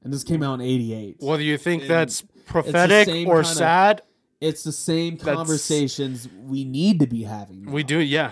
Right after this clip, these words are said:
Speaker 2: No, it's, it's really, this is a great album. Yeah. I, I will admit, out of the two albums that you, that you brought up, I did prefer the other one.
Speaker 1: Oh, Remember My Song?
Speaker 2: Remember My Song is one that's definitely gonna be on my rotation.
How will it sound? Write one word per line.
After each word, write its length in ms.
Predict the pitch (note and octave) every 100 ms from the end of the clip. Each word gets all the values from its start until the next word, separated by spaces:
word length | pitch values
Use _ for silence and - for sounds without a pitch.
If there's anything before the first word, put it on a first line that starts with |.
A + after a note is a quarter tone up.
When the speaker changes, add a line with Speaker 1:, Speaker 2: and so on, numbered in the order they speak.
| -
Speaker 2:
No, 180 | C#3 B2
it's, 460 | D3 C#3+ - - - _ _ _ _ _ _ _ _ _ _ _ -
it's 200 | D3 -
really, 300 | E3 D3+ C3+
this 240 | C#3+ E3+
is 80 | F3
a 80 | D#3
great 220 | C3+ A2+
album. 380 | G2+ F#2 F#2 - _ -
Yeah. 200 | A2+ F#2 _ _ _ _ _ _ _ _ _
I, 120 | C#3+ D#3+
I 120 | E3+ F3
will 240 | G3+ A#3
admit, 320 | G#3+ G#3 A3+ -
out 120 | F3
of 80 | D#3+
the 80 | D3+
two 240 | - F#3
albums 360 | F3 E3+ E3 D3
that 120 | D#3+
you, 280 | D3 C3+ B2+ _
that 160 | C#3+ C3
you 280 | C#3 D#3 C#3+ -
brought 240 | C#3+ C#3
up, 240 | D3+ D#3 _ _ _ -
I 80 | C3
did 200 | B2+ D3
prefer 360 | - C3+ C3+ A#2+
the 140 | A2
other 180 | G2+ F#2+
one. 220 | E2 C2+ _ _ _ _ _ _ _
Speaker 1:
Oh, 160 | - -
Remember 340 | D3 C#3 C#3 C3+
My 140 | C3
Song? 420 | B2 C#3 C#3 E3+
Speaker 2:
Remember 300 | F#3 C#3 D3+
My 180 | E3+ D#3+
Song 420 | C#3+ D3 C#3+ C#3
is 340 | C#3+ C#3 B2 A#2+
one 220 | B2+ B2
that's 160 | A#2 -
definitely 300 | B2+ A#2+ A#2+
gonna 100 | A#2
be 60 |
on 100 | A#2
my 140 | A#2 A2+
rotation. 760 | A2 A2 - A#2+ A2+ A#2 G#2